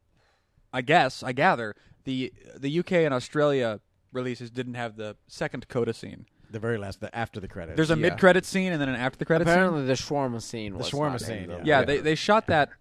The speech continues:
Speaker 1: like, two weeks ago, like, two or three weeks
Speaker 3: Yeah.
Speaker 1: ago. Like, they just did that. And I guess Chris Evans had done something else with his hair and his, his face.
Speaker 2: He's doing some other
Speaker 3: He,
Speaker 2: movie.
Speaker 3: he has
Speaker 1: He's
Speaker 3: a
Speaker 1: a
Speaker 3: beard.
Speaker 1: beard.
Speaker 3: Yeah.
Speaker 2: Yeah.
Speaker 1: So they put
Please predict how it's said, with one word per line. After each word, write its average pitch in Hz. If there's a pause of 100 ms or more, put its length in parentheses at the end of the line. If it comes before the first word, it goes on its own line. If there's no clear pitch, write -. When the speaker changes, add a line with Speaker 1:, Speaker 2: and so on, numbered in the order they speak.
Speaker 1:
like, 139 (680)
two 170
weeks 147
ago, 92
like, 120
two 185
or 160
three 160
weeks 131
Speaker 3:
Yeah. 117
Speaker 1:
ago. 82
Like, 120
they 139
just 143
did 123
that. 120 (200)
And 147
I 156
guess 190
Chris 202
Evans 165
had 151
done 143
something 135
else 123
with 135
his 120
hair 127
and 120
his, -
his 127
face. 123
Speaker 2:
He's 131
doing 143
some 135
other 120
Speaker 3:
He, 110
Speaker 2:
movie. 139
Speaker 3:
he 143
has 156
Speaker 1:
He's 147
Speaker 3:
a 156
Speaker 1:
a -
Speaker 3:
beard. 151
Speaker 1:
beard. 113
Speaker 3:
Yeah. 104
Speaker 2:
Yeah. 90
Speaker 1:
So 156
they 151
put 190